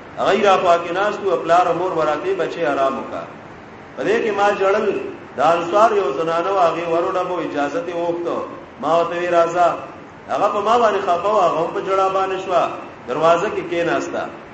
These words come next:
دې کې چې ګورم، نبی علیہ الصلوۃ والسلام راغی. نبی علیہ السلام موږ کره راغی او ما سره کېناسته. یو میاشت وی نبی علیہ السلام چې ما خوا کې نه ناست شوی. نبی علیہ السلام ما ته وی: "عائشې، یو خبر ورته کومه."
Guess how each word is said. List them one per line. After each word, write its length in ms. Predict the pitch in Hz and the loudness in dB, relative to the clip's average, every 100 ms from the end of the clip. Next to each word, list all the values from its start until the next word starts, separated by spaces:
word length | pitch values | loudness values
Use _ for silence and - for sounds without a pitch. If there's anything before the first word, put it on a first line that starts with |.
| - - - - - - - - - - - | -20 -20 -20 -20 -20 -20 -20 -20 -20 -20 -6
دې 140 | 160 226 | 0 2
کې 80 | 214 | 2
چې 120 | 185 185 | -2 0
ګورم، 300 | 202 233 214 170 | 2 4 2 0
نبی 180 | 170 202 | -2 0
علیہ 160 | 196 170 | 0 0
الصلوۃ 360 | - 165 170 170 | 2 4 4 2
والسلام 500 | 151 151 147 147 139 | -6 -4 -4 -2 -2
راغی. 320 | 120 107 95 - - - - - 107 | -4 -6 -8 -14 -18 -20 -20 -18 -10
نبی 180 | 156 226 | -4 -2
علیہ 140 | 220 196 | 0 0
السلام 280 | 185 175 185 | 0 2 2
موږ 180 | 196 - | 0 -4
کره 160 | 175 170 | -2 2
راغی 220 | 185 185 | 2 2
او 80 | 180 | -2
ما 160 | 160 165 | -2 -2
سره 200 | 165 147 - | -2 -6 -6
کېناسته. 480 | 175 180 175 160 135 - - - - - 110 175 | -4 -4 -4 -4 -6 -6 -12 -16 -20 -16 -6 0
یو 120 | 226 | 0
میاشت 380 | 202 202 247 240 | 2 2 2 2
وی 100 | 196 | -2
نبی 240 | 170 170 190 | -2 0 0
علیہ 140 | 170 | 0
السلام 260 | - 165 170 | 2 2 2
چې 80 | 165 151 | -2 -2
ما 160 | 151 151 | 0 0
خوا 180 | 147 139 | 0 -2
کې 140 | 139 | -4
نه 120 | 131 127 | -4 -4
ناست 240 | 117 - | -4 -8
شوی. 200 | 104 92 - - - - - - - | -10 -12 -12 -18 -18 -20 -20 -20 -12
نبی 200 | 123 185 | -2 2
علیہ 140 | 202 190 | 4 4
السلام 340 | 180 170 180 | 2 4 4
ما 120 | 190 190 | 4 0
ته 140 | 185 | 0
وی: 120 | 185 | 4
"عائشې، 400 | 175 165 160 185 202 202 - - - - - | 6 4 2 0 0 -2 -8 -14 -18 -18 -8
یو 160 | 131 170 170 | 2 2 4
خبر 220 | 180 240 | 2 4
ورته 320 | 226 185 165 | 4 2 0
کومه." 400 | 160 175 170 131 | -2 -2 0 0